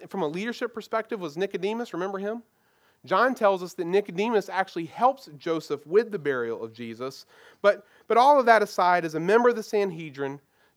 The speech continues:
Joseph is a leader of Israel. He's not one of the religious leaders. He's a believer in Jesus.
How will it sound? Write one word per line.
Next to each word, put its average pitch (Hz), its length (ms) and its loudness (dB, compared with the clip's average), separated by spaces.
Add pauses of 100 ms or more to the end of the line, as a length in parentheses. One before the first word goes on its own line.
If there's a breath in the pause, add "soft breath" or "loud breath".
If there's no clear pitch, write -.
Joseph 220 500 2
is 175 220 -6
a 160 280 -4
leader 226 640 -2
of 170 220 -4
Israel. 202 580 2 (400 soft breath)
He's 131 200 -16
not 226 260 4
one 240 100 6
of 220 60 2
the 202 60 -2
religious 170 440 -6
leaders. 151 360 -4
He's 147 200 -10
a 143 40 -6
believer 202 600 -2
in 160 140 -6
Jesus. 143 580 -8